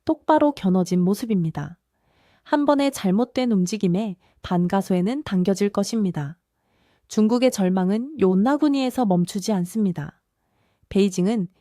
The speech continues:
일본과 남중국해라는 두 개의 전선이 동시에 불타오르고 있음을 분명히 느끼고 있습니다.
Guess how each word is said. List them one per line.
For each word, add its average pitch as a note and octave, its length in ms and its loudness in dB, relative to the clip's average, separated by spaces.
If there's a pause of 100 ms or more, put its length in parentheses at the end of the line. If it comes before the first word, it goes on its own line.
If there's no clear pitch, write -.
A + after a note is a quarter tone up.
일본과 B3 580 2
남중국해라는 G#3+ 1120 0
두 F#3+ 200 -4
개의 B3+ 240 2
전선이 F3+ 580 0 (380)
동시에 A#3 500 0
불타오르고 B3+ 680 0
있음을 G3 480 -2
분명히 G#3+ 500 0
느끼고 F#3+ 380 0
있습니다. F3+ 600 -4